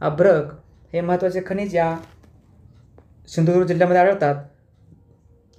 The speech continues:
एक महत्त्वाचे बंदर आहे रेडी बंदर, या रेडी बंदरातून लोहखनिज निर्यात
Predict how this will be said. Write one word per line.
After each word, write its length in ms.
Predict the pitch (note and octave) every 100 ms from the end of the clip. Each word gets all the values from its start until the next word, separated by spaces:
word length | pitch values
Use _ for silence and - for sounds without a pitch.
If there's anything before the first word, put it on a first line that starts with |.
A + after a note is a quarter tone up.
| -
एक 180 | F3+
महत्त्वाचे 280 | F3+ F#3 F#3+
बंदर 320 | E3+ E3+ F#3+
आहे 200 | F#3+ D3+
रेडी 220 | D3+ D#3 F#3+
बंदर, 380 | G3 D#3 C#3+
या 320 | D3 D#3+ D#3+ D#3+
रेडी 220 | D#3+ F3+
बंदरातून 540 | F3 F3 F#3+ F#3 D3
लोहखनिज 600 | - D3 E3 F3 F3 F3
निर्यात 380 | F#3 F3 F3+ G3